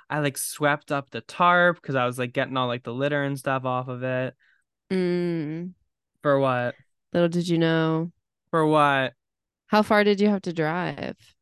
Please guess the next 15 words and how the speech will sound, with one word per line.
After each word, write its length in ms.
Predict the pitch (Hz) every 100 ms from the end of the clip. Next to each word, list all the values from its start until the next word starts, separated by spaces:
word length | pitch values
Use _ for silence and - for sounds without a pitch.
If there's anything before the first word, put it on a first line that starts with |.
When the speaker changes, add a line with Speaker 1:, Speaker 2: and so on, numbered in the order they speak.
| _ _ _ _ _ -
Speaker 1:
It 60 |
was 80 | 208
only, 160 | 226 185
like, 300 | 151 131 _ _ _
it's 160 | 156 196
only, 120 | 190
like, 140 | 135 -
fifteen 320 | 123 117 110
minutes. 520 | 107 123 127 - - _ _ _ _ _ _ _ _ _ _ _ _ _ _ _ _
Well, 680 | 151 165 160 156 151 143 147 _ _ _ _ - - -
well, 360 | 165 185 170 - _ _
I 120 | 151
went 120 | 170 196
after 260 | 220 214
work 640 | 135 131 147 127 82 _